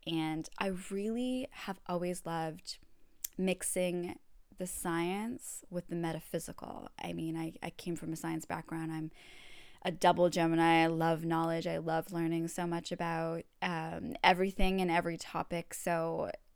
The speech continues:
and then I have this, like, beautiful mystical side, this connection to the divine, this spiritual inclination for myself. And bridging those two concepts,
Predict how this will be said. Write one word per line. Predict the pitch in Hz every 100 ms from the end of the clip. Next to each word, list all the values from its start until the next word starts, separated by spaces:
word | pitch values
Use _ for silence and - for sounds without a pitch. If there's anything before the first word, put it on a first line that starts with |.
| -
and | 185 180
then | 170
I |
have | 175 190 214 320 247
this, | 196 190
like, | 175 -
beautiful | - 170 185 202 185 180 170
mystical | 170 180 - - 196
side, | 196 190 180 185 185
this | 185
connection | - 190 175 - 180
to | 180
the | 180 170
divine, | - 175 170 170 175 175 180 - - - - -
this | 180
spiritual | - - - 180 175 180 180 - 180 170 170 170 165 165 -
inclination | 185 170 - 170 165 165 - 165 170 170 -
for | 175
myself. | 170 170 - 160 160 - - -
And | 180 170 170 170 - - - - - - - - - -
bridging | 190 190 202 262 254
those | 233 214 -
two | 185
concepts, | 180 185 160 165 160 -